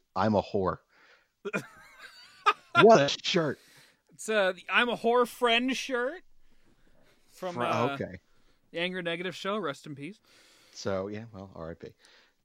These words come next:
Speaker 1: But what a killer shirt, though. I would love to walk around in a shirt that just says, "I'm a whore."
Speaker 2: We, uh,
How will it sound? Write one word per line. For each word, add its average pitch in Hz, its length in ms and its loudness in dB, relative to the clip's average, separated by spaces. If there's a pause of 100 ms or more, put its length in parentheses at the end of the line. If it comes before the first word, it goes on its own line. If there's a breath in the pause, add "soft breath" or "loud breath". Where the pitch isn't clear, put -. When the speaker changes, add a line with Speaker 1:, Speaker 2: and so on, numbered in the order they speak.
(180)
Speaker 1:
But 117 140 2
what 127 260 6
a 98 40 4
killer 117 360 -6
shirt, 127 320 -6
though. - 220 -14 (140)
I 156 100 4
would 90 140 2
love 131 180 2
to 104 80 -8
walk 92 240 -10
around 98 180 -8
in 90 80 -12
a 95 40 -14
shirt 92 220 -12
that - 100 -20
just - 160 -14
says, 85 220 -10
"I'm 90 180 -2
a 80 60 -8
whore." - 240 -14 (520)
Speaker 2:
We, 196 340 -8
uh, 156 480 0